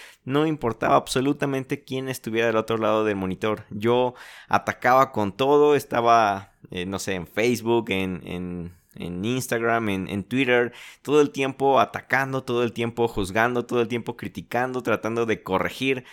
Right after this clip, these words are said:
para, pues sí, para presumir mi, mi pseudo intelectualidad, porque eso es lo que realmente era. O sea, yo me creía súper inteligente, yo creía que sabía más que todos y que todos estaban equivocados,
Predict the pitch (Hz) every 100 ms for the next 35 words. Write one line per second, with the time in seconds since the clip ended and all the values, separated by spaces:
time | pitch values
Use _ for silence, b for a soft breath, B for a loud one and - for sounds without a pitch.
0 | B B _ 107 104 101 - _ _ 120
1 | 120 - - 147 131 123 117 - 123 156
2 | 165 143 117 104 95 95 _ 107 104 92
3 | - 110 110 107 104 104 104 101 104 -
4 | 101 101 101 135 - 110 - 113 139 123
5 | 113 - 101 104 110 117 117 110 139 147
6 | 120 B B B B - 113 110 123 139
7 | 127 117 110 123 123 - 135 139 127 110
8 | 110 98 113 113 117 113 113 113 110 -
9 | 117 - 95 107 110 107 104 - 95 107
10 | 113 113 113 110 98 98 117 113 107 104
11 | 104 92 98 87 - 117 117 117 110